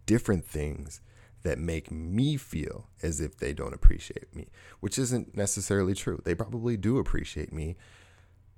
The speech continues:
but that's the scenario that I'm attracting because that's the scenario that I believe in. I believe that people just wanna take advantage of me and, you know, will,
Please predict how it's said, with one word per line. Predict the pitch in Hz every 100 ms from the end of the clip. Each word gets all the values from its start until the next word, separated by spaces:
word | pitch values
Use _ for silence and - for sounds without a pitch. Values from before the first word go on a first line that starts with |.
| -
but | - 71 - - - - - - - - -
that's | 85 85 82 78 - - - - - 87
the | 82 87
scenario | - 85 80 85 107 80 76
that | 76
I'm | 78 76
attracting | - - 107 - 82
because | 85 87 80
that's | 82 76 -
the | 85
scenario | 80 85 78 73 65 60 58
that | 73 71
I | 67
believe | 80 78 87 101 101
in. | - - - - -
I | -
believe | 85 78 85 82
that | 78 78
people | 87 85
just | 82 80
wanna | - 82
take | 80 82 82
advantage | 78 62 87 80
of | 82
me | 80 80 85
and, | 80 - - - - - - - - - -
you | 82
know, | 78
will, | 73 78